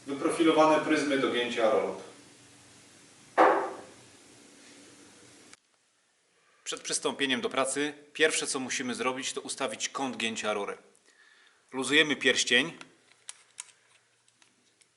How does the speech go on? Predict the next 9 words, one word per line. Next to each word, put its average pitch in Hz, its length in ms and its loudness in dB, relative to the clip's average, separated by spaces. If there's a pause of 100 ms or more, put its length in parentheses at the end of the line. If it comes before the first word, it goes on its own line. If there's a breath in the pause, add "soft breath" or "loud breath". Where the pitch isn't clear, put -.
(800 soft breath)
Ustawiamy 131 480 2
sobie 120 280 2
kąt 123 380 -2 (200)
na 143 140 2
przykład 104 380 -2
dziewięćdziesiąt 120 520 -4
stopni. - 520 -8 (1500 soft breath)
Dokręcamy 123 600 -4
pierścień. 139 680 -4